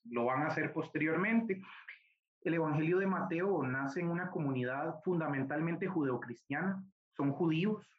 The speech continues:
helenistas, la mayoría posiblemente de la zona de Antioquía, de Siria y de estas zonas, y por lo tanto conocen muy bien el Antiguo Testamento.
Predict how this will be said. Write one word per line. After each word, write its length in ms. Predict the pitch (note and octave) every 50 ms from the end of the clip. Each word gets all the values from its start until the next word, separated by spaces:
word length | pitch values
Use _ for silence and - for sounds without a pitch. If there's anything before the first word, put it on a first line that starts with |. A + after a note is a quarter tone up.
| _ _ -
helenistas, 680 | D3+ D3+ D3 D3 D#3 F#3 C4 C4+ C4+ - - F#3 D#3+ D#3
la 80 | D3
mayoría 520 | C#3+ C#3 C3+ C3 C3 C3 D#3 G3 G#3 - -
posiblemente 640 | D#3+ - - F3+ F#3+ F#3+ F#3+ F#3+ F#3+ F#3+ F#3+ G3+
de 80 | F#3+ E3+
la 140 | D3+ C#3+ C#3
zona 240 | - D#3 D#3+ F3 F3
de 100 | E3 D3+
Antioquía, 520 | C#3 C3+ C3+ C3 B2 - - E3+ F3+ E3+
de 140 | D3 C3 C3+
Siria 400 | - - E3+ F3 E3+ E3+ E3+ E3+ - - - - - _ _ -
y 100 | - C#3
de 80 | C3+ C3+
estas 260 | C3+ - E3 D#3+ -
zonas, 260 | F3 F3 F#3+ F#3+ F#3 -
y 80 | E3+ -
por 200 | - C#3 B2+ B2
lo 160 | B2 B2 -
tanto 320 | - C#3 - - - F3+
conocen 420 | - - C3+ C3+ C#3 C3+ D3+ D#3+ D#3+
muy 120 | D#3 D3
bien 220 | C#3+ C#3+ C#3+ D3 D3+
el 80 | D3
Antiguo 400 | C3+ B2+ B2 B2 B2 A#2+ B2+ B2
Testamento. 560 | B2+ A#2+ - - - B2 D3 F3 F3+ F3 -